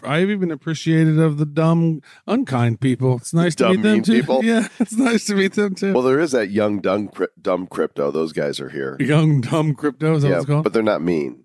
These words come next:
Speaker 1: Or not
Speaker 2: I
Speaker 1: mean.
Speaker 2: mean, they're super nice.
Speaker 1: Okay.
Speaker 2: But they are young and they are dumb.
Speaker 1: Okay, that's
Speaker 2: And they are
Speaker 1: nice.
Speaker 2: crypto.
Speaker 1: That's good.
Speaker 2: Actually, I don't, I, they are young, but I definitely don't think they're dumb.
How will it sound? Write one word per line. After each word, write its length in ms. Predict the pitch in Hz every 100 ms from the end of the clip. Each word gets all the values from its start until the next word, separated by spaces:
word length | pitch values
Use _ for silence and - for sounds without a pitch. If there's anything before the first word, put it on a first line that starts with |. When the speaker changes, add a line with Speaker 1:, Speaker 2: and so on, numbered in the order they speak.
| -
Speaker 1:
Or 100 | 139
not 160 | 135
Speaker 2:
I 20 | -
Speaker 1:
mean. 140 | 120
Speaker 2:
mean, 60 | 82
they're 120 | 85
super 300 | - 92 -
nice. 520 | 76 76 64 113 113
Speaker 1:
Okay. 140 | 107 98
Speaker 2:
But 160 | 98
they 140 | 82 85
are 140 | 82
young 260 | 76 73 71
and 100 | 69
they 80 | 69
are 120 | 69
dumb. 340 | 80 64 50 123
Speaker 1:
Okay, 200 | 131 131
that's 180 | 135
Speaker 2:
And 100 | 78
they 80 | 80
are 60 | 73
Speaker 1:
nice. 100 | -
Speaker 2:
crypto. 420 | 76 - 69 - -
Speaker 1:
That's 220 | 117 120
good. 80 | 175
Speaker 2:
Actually, 260 | 202 107
I 40 | 104
don't, 160 | 95 98
I, 100 | 95
they 180 | 98 101
are 140 | 95
young, 340 | 90 87 78
but 140 | 73 76
I 120 | 80
definitely 440 | 80 80 78 73 71
don't 180 | 71 78
think 180 | 73
they're 120 | 65 67
dumb. 260 | 73 71